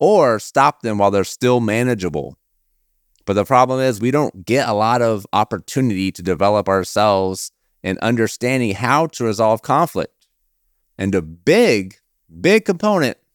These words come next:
of resolving conflict, it is the ability to listen.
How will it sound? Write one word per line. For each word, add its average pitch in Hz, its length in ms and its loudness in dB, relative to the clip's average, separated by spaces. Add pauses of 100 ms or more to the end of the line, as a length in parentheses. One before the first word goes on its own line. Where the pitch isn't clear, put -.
(200)
of 107 140 -2
resolving 123 480 0
conflict, 120 680 -2 (400)
it 107 140 0
is 92 220 0
the 110 200 0
ability 123 840 0 (260)
to 123 160 0
listen. 101 380 -2